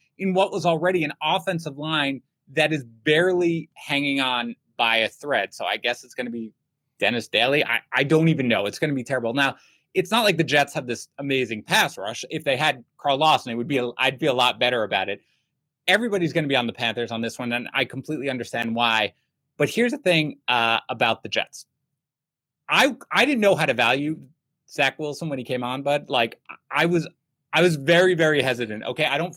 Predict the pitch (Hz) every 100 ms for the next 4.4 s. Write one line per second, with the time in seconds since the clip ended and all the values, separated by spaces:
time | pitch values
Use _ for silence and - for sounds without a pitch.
0 | _ 143 147 165 - 139 139 131 127 -
1 | 135 131 123 127 123 120 113 - 110 110
2 | 104 107 101 - 98 - 98 95 - _
3 | - 117 131 139 123 120 117 - 113 101
4 | 98 104 104